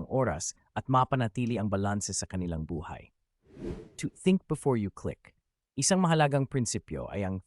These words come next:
think before you click. Bago i-click ang anumang link o button online, dapat suriin muna kung ito ba ay ligtas at kung mayroon itong potensyal na makasama. Three, respeto.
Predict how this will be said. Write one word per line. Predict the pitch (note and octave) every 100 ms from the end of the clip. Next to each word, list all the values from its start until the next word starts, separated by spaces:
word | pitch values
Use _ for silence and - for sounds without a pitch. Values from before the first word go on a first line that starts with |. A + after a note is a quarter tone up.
| - D#3
think | D#3 -
before | - G#2+ A2
you | G2 F2+ -
click. | F#2 - - - - - - D3
Bago | E3 F#3+
i-click | E3 - F3 D#3 -
ang | A#2+ A#2+
anumang | A#2 G#2+ G#2
link | C3 D3+ -
o | G#2
button | G2+ G#2 G2+
online, | F#2 F#2 E2+ D#2 F#2 -
dapat | B2 E3+
suriin | - F3+ D#3 C#3
muna | D3 A#2+ E2+ - -
kung | A#2+
ito | A#2+ B2
ba | C3 B2+
ay | A#2
ligtas | G#2+ - A#2 D#2 - - _ -
at | A#2+ -
kung | A#2+
mayroon | B2 B2+ C3+ B2
itong | A2 G#2
potensyal | G#2+ A2 G2 - G2+ F2+
na |
makasama. | F2+ F2+ F#2+ - F2 C2 - _ _ _ _ _ _ _ - -
Three, | G3 G3
respeto. | E3+ - C#3+ B2+ - -